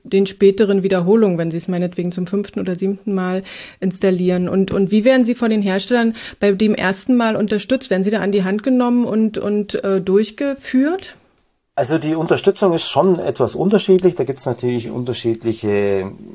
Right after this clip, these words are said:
Speaker 2: Supportstrategien der Hersteller. Ähm, es sind schon alle irgendwo bemüht. Es gibt teilweise auch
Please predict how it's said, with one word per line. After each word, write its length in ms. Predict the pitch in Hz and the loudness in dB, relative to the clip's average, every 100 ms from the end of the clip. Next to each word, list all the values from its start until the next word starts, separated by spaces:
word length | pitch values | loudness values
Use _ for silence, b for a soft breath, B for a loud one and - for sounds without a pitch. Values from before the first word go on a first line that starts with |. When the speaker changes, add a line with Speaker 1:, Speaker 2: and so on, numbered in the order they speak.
| - - | -20 -6
Speaker 2:
Supportstrategien 1200 | - - 101 - 127 165 - 170 156 160 151 160 | -2 0 -2 0 2 2 0 -6 -4 -6 -6 -4
der 120 | 147 | -2
Hersteller. 580 | 120 127 151 - 143 139 B B B B - | 0 -2 -4 -6 -6 -4 B B B B 0
Ähm, 520 | 113 107 107 101 92 | 2 2 0 -6 -10
es 220 | - 104 - | -6 -2 0
sind 240 | 131 170 | 0 -2
schon 200 | - 139 | -2 0
alle 220 | - 131 | 2 2
irgendwo 560 | - 117 156 160 113 110 | 2 2 2 0 -2 -2
bemüht. 560 | 107 98 98 127 196 | -2 -2 0 0 0
Es 160 | 151 - | 0 -2
gibt 220 | 135 - | -4 -4
teilweise 420 | 113 113 123 113 | -2 0 0 0
auch 200 | 107 98 | -2 -4